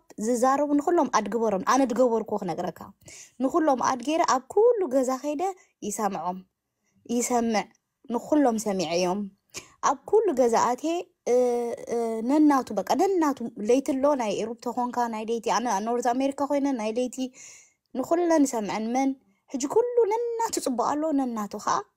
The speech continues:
እ፣ ክስታይ ኣሎ። ድሓር ንዑ ምስ ሰማዕካ ድማ ብድሕሪኡ ናትካ ኣሰስመንት ርኢኻ ድሓር ቀሰይ ትብል ኣለኻ።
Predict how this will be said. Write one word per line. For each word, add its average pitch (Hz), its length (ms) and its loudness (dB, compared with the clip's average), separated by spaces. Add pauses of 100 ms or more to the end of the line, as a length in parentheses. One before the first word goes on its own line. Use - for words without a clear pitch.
(140)
እ፣ 226 140 0 (120)
ክስታይ - 300 -4
ኣሎ። 180 120 -4 (440)
ድሓር 339 320 0 (240)
ንዑ 214 160 -6 (100)
ምስ 403 180 -2
ሰማዕካ 226 480 -4
ድማ 254 220 -4 (520)
ብድሕሪኡ 254 480 -4 (100)
ናትካ 214 400 -2
ኣሰስመንት 208 580 -8
ርኢኻ 202 240 -12 (540)
ድሓር 202 360 0
ቀሰይ 277 500 0
ትብል 208 240 -2
ኣለኻ። 196 260 -2